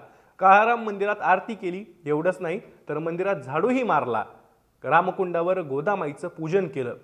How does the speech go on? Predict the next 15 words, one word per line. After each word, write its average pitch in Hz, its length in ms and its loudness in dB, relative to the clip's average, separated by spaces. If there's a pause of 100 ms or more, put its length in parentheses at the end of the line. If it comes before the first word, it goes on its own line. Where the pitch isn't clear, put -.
(320)
साधू 160 240 4
संतांच्या 190 520 -4
भेटी 151 320 -6
घेतल्या. 165 360 -2 (320)
त्यानंतर 165 300 -2
राष्ट्रीय 202 440 -2
युवा 175 240 -2
महोत्सवात 143 720 -4 (140)
देशातील 185 420 -6
युवकांचं 156 560 -6
प्रबोधन 151 500 0
केलं. 123 260 -4 (360)
ते 151 60 -8
करत 180 320 2
असताना 180 420 -4